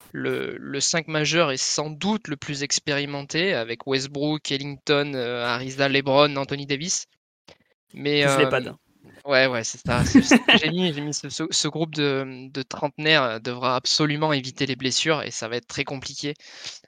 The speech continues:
Speaker 1: Euh, même si je les vois se qualifier en play-off sans trop de problèmes, euh, les play-offs seront très, très, très compliqués si tout le monde n'est pas en cent pour cent. Et je pense que, que malheureusement pour LeBron, euh, ça va être encore une année compliquée.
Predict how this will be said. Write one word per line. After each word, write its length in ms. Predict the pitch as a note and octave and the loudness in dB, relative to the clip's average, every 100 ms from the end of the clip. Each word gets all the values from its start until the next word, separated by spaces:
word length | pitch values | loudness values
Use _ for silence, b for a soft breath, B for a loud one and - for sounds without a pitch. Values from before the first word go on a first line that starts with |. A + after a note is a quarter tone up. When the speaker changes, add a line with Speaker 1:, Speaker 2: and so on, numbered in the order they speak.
| - | -10
Speaker 1:
Euh, 300 | A#2+ A2+ A2+ | -8 -6 -6
même 220 | B2 D3+ | -4 -4
si 160 | D3 - | -4 -8
je 80 | D3 | -4
les 80 | D#3 | 0
vois 200 | D3+ F3 | 4 2
se 80 | - | 2
qualifier 400 | D3+ D3+ - D#3 | -6 -4 -4 -4
en 100 | C#3+ | -4
play-off 380 | C#3+ C#3 C#3+ | -4 -2 -2
sans 680 | - - - - C#3 D3 D3+ - | -4 -6 -4 -4 -2 -2 -4 -6
trop 280 | - - D3+ | -6 -2 -2
de 80 | - | -2
problèmes, 540 | - D3 C#3+ D#3+ D#3 - b b _ | 0 2 6 4 4 -8 b b _
euh, 400 | C3 A#2+ A#2 A#2 | -2 -2 0 -2
les 140 | A#2 B2 | -2 -4
play-offs 340 | B2+ C3+ C#3+ | -2 0 0
seront 260 | - B2+ A2+ - | 0 -4 -6 -8
très, 240 | - D3+ - _ | 0 0 0 _
très, 220 | - C3+ - | -8 -6 -8
très 220 | _ C#3 C#3+ | _ -2 -2
compliqués 500 | C3 - C3+ C3+ B2+ | -4 -10 -6 -4 -4
si 80 | C3 | -6
tout 120 | C3+ | -4
le 60 | C3+ | -4
monde 160 | C3 | -2
n'est 80 | B2+ | -2
pas 200 | B2+ B2 | -2 -2
en 80 | B2 | -4
cent 140 | - | -8
pour 180 | B2+ - | -10 -10
cent. 180 | - D3+ _ b b _ _ _ - | -10 -10 _ b b _ _ _ -6
Et 320 | A#2 A2 A2+ | -2 0 -2
je 120 | B2+ | -4
pense 460 | A#2 C#3+ C#3 - - | -4 -2 -2 -4 -12
que, 320 | - A2 G#2+ - - - - | -10 -8 -8 -12 -18 -20 -14
que 80 | |
malheureusement 680 | B2+ B2 C3+ C#3 C3+ C3+ C#3 | -6 -2 2 0 -2 -4 -6
pour 220 | C3+ B2+ | -6 -2
LeBron, 480 | B2 B2+ B2+ D#3 D3 | -2 2 2 2 0
euh, 260 | B2+ B2+ C3 | -10 -10 -10
ça 200 | - - | -8 -4
va 80 | B2 | -4
être 200 | C3 - | -4 -4
encore 260 | C3 C#3 C3 | 0 2 2
une 140 | C3 | 0
année 160 | C3 C#3 | -2 -2
compliquée. 340 | C3 - | -4 -6